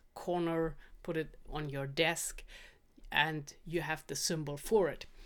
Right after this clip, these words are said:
So I was thinking, okay, that's cool. I just then, uh, learned it in the course, and I went into the corner, and it happens to be that I do have a,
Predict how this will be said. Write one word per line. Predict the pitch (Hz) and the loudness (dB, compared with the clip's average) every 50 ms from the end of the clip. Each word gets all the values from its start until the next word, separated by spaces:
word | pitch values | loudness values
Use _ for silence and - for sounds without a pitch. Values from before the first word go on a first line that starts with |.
| - - - - - - | -16 -16 -16 -12 -4 2
So | - - 220 247 302 320 330 - - - - | 6 8 8 10 8 6 2 -2 -8 2 4
I | 175 190 | 6 8
was | 185 196 190 190 | 10 8 8 8
thinking, | - 214 202 202 - 202 190 175 - - | 6 4 4 4 2 2 2 4 4 4
okay, | 170 170 - 208 214 220 | 4 4 4 4 6 6
that's | - - 190 196 202 - | 6 6 6 4 4 2
cool. | - - - 208 208 202 | -2 0 2 2 4 4
I | 147 180 | 4 4
just | - - 196 190 190 - - - - - - - - - - - - - - - | 4 4 2 2 2 0 -2 -6 -12 -14 -14 -16 -16 -16 -18 -18 -16 -14 -4 2
then, | 160 175 180 190 185 185 - - | 4 6 6 8 6 4 6 6
uh, | 165 170 165 160 156 | 6 6 8 6 6
learned | 165 180 202 214 220 | 6 6 6 6 6
it | 233 190 | 4 4
in | 202 190 | 2 2
the | 196 190 | 2 0
course, | - - - - 180 175 185 208 269 - - - - - | -2 -2 0 4 4 6 6 4 4 2 -2 -8 -8 -4
and | - 165 165 170 170 | -2 0 0 2 2
I | 160 160 | 2 2
went | 156 151 156 170 190 226 226 | 0 2 4 6 6 6 6
into | 190 185 - 202 | 4 2 2 2
the | 180 170 | 2 2
corner, | - - - - 190 190 190 190 190 190 190 | 0 -4 -2 2 4 6 6 6 6 6 6
and | 196 - - 160 160 160 160 165 - - - - - | 4 4 2 0 0 0 0 -2 -4 -8 -14 -12 -10
it | 165 - | 0 4
happens | - 214 220 214 214 214 214 214 - - - - - - | 6 6 6 6 4 2 2 2 -2 -4 -6 -10 -10 -8
to | - - - 202 190 190 185 185 185 180 185 180 - 175 | -8 -2 0 2 4 6 6 6 6 6 4 2 0 -2
be | 160 196 190 190 196 208 | 0 0 2 2 2 2
that | 180 180 170 180 | 2 2 4 4
I | 160 156 156 - - - - - | 4 2 2 -2 -8 -12 -14 -6
do | - - 214 214 208 | -2 0 0 0 0
have | 190 185 170 156 165 170 170 - - - - | 0 2 6 8 8 8 6 2 -4 -4 -2
a, | 165 156 156 151 151 | -2 -2 -2 -4 -6